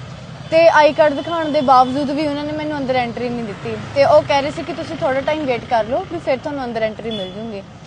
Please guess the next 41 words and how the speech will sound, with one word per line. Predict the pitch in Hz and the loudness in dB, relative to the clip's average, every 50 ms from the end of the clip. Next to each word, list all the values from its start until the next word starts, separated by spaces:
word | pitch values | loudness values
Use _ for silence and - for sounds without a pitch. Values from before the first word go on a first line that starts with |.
| - - - - - - - - | -20 -20 -20 -20 -20 -14 -6 -2
ਤੇ | 330 339 339 | 0 0 2
ਉਸ | - 320 320 247 | 2 0 -2 -2
ਤੋਂ | - 339 339 | -4 -4 -2
ਬਾਅਦ | 277 277 302 311 320 302 262 | 2 4 6 6 6 4 4
ਜਿਹੜੇ | 311 311 302 320 - 277 | 2 4 4 4 4 4
ਅੰਦਰ | 277 269 254 294 262 | 2 0 0 0 -2
ਸੀ | - - 311 | -2 -6 -6
ਉਹਨਾਂ | 294 285 294 302 | -4 -4 -4 -4
ਨੂੰ | 311 320 | -4 -4
ਉਹ | 311 | -2
ਬਾਹਰ | 262 254 247 247 247 233 | 0 0 0 0 -2 -8
ਭੇਜ | - - 269 269 240 220 | -6 -6 -6 -4 -4 -6
ਰਹੇ | 202 202 196 | -6 -6 -8
ਸੀ, | 208 - 262 247 | -8 -8 -10 -6
ਪਰ | - 277 | -4 -4
ਜਿਹੜੇ | 269 247 294 294 320 | -2 -2 -2 -2 -2
ਬਾਹਰ | 269 247 262 254 269 285 | 0 2 4 4 4 2
ਸੀ | - - 302 | 0 -8 -8
ਉਹਨਾਂ | 294 294 294 | -8 -6 -6
ਨੂੰ | 302 302 | -6 -6
ਅੰਦਰ | 285 262 226 240 | -6 -6 -6 -6
ਨਹੀਂ | 240 247 226 214 - | -6 -6 -8 -8 -10
ਸੀ | 240 233 | -8 -8
ਆਉਣ | 214 214 214 214 | -8 -8 -8 -8
ਦਿੰਦੇ। | 208 214 208 202 208 208 | -10 -10 -10 -8 -8 -8
ਉਹਨਾਂ | - 247 262 269 285 | -6 -6 -6 -6 -6
ਨੇ | 294 302 | -4 -4
ਆਹ | 294 | -4
ਦਰਵਾਜ਼ਾ | 262 269 269 254 240 220 208 226 233 | -4 -4 0 0 0 0 2 0 -4
ਵੀ | 226 254 277 | -2 -4 -6
ਖੋਲ੍ਹਿਆ | - 262 220 220 233 247 269 | -6 -6 -6 -4 -4 -4 -4
ਸੀ, | - 320 330 330 - - - - - - - - | -4 -6 -8 -8 -10 -14 -18 -16 -16 -10 0 6
ਪਰ | 320 320 311 | 6 6 6
ਫਿਰ | - 330 311 285 | 6 -2 -2 0
ਵੀ | 302 349 | -2 0
ਬਾਹਰ | 269 269 277 277 302 311 | 4 6 6 6 6 4
ਵਾਲੇ | 311 294 294 294 | 4 2 2 0
ਨੂੰ | 294 294 | -2 -4
ਇਹ | 294 311 294 277 | -4 -4 -4 -4
ਅੰਦਰ | 262 247 254 247 | -4 -4 -4 -4
ਨਹੀਂ | 254 226 | -4 -6